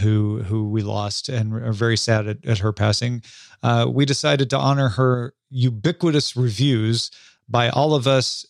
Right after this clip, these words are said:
uh, agreeing to, to read books, as many as we want, even if it's just one, uh, up to as many as you want, and review them. Uh, so we thought we'd go through the Discord channel and read out some of the f-, comments folks have been making about the books they read this month.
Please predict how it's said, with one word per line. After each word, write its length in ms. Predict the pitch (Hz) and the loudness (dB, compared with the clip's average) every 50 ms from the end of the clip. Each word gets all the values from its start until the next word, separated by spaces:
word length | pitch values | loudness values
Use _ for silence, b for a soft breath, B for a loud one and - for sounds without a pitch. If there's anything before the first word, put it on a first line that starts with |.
| - | -2
uh, 200 | 131 127 120 123 135 | 0 2 2 2 2
agreeing 520 | 131 131 117 117 131 139 135 135 135 135 | 0 0 2 2 0 2 2 2 0 0
to, 360 | 113 - - 123 117 117 117 110 | -2 -2 -2 -2 -2 -2 -6 -8
to 180 | - - 127 | -4 -4 -2
read 320 | 113 110 139 170 180 156 131 | 0 0 0 0 0 0 0
books, 540 | 123 127 123 120 - - - - - - - | 0 0 0 0 -2 -6 -6 -8 -10 -8 -2
as 160 | - 117 110 | 0 0 2
many 200 | 104 156 214 233 | 2 2 2 2
as 140 | 226 190 127 | 0 0 0
we 80 | 143 139 | 0 0
want, 300 | 120 113 110 110 123 - _ _ _ _ _ - | 2 0 0 -2 -6 -10 _ _ _ _ _ -2
even 220 | 147 143 143 160 | 0 2 2 2
if 80 | 147 123 | 2 0
it's 160 | 120 - - | -2 -4 -2
just 200 | - 127 113 - | -2 -2 -2 0
one, 320 | 113 113 113 113 113 110 101 _ _ _ _ - | 0 0 0 0 -2 -6 -10 _ _ _ _ 0
uh, 40 | 117 113 110 110 107 110 | 0 2 2 2 2 0
up 160 | 147 147 - - | -2 -4 -4 0
to 100 | - 135 | 0 0
as 100 | 127 107 | 2 2
many 160 | 120 117 117 | 0 0 0
as 120 | 113 104 | 0 0
you 60 | 107 | 0
want, 200 | 113 110 110 107 - | 0 0 -2 -2 -2
and 180 | 135 135 147 156 | -2 -2 0 0
review 260 | 175 180 175 233 208 | 0 0 2 0 0
them. 240 | 127 104 95 95 92 _ B B B B B B B B B - | -2 -4 -10 -12 -20 _ B B B B B B B B B -2
Uh, 200 | 131 131 131 131 | 0 0 0 0
so 140 | - - 180 | 0 2 2
we 60 | 185 | 2
thought 200 | 180 226 226 220 | 2 2 0 2
we'd 120 | 208 196 156 | 2 2 2
go 120 | 180 180 | 2 0
through 260 | 160 - 185 180 180 | 0 2 0 0 0
the 220 | 170 151 156 147 147 | 2 2 2 2 2
Discord 400 | 139 190 - - - 151 131 107 | 0 -2 -4 -2 -2 -4 -4 -2
channel 360 | - 123 120 113 117 123 135 | 0 0 0 2 0 0 0
and 240 | 139 127 127 127 123 | 0 0 0 0 2
read 140 | 139 147 147 | 0 2 2
out 220 | 147 139 139 131 | 2 0 -2 -2
some 180 | - - 143 139 | -2 -2 0 0
of 60 | 135 | 0
the 60 | 123 | -2
f-, 160 | 120 - - - - | -6 -10 -10 -12 -4
comments 320 | - 156 160 139 120 107 - | -2 0 0 0 -2 -2 0
folks 240 | - 123 113 - | 0 0 0 2
have 80 | - 117 | 0 0
been 140 | 117 117 117 | 2 2 2
making 220 | 117 117 - 139 | 2 2 2 0
about 220 | 143 143 151 151 - | 0 0 -2 -2 -4
the 80 | - | -4
books 200 | 143 - - - | -4 -4 -4 -4
they 80 | - 190 | -6 -4
read 160 | 214 247 - | -4 -4 -4
this 160 | 131 117 - - | -6 -8 -10 -10
month. 200 | 107 101 - | -12 -14 -14